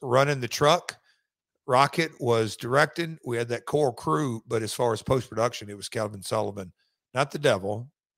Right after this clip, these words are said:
the post-production, post-production goat. Uh, he was running point on it.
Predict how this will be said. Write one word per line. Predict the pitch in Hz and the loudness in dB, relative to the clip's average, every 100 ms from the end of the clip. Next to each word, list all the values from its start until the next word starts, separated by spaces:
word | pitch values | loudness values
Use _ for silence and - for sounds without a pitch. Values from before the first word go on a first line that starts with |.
| _ _ | _ _
the | 107 | -4
post-production, | - 123 - - 117 127 - - _ | 2 2 0 -4 -2 -2 -4 -14 _
post-production | 131 143 - 123 117 147 - 117 104 | 2 2 0 -8 0 0 0 -10 -6
goat. | 104 98 104 - _ _ - | -4 -4 -6 -18 _ _ -2
Uh, | 107 98 101 | 0 0 -2
he | 120 | -2
was | 120 101 | -2 -2
running | 110 101 | -4 -4
point | 95 104 92 | -4 -6 -6
on | 90 | -14
it. | - | -20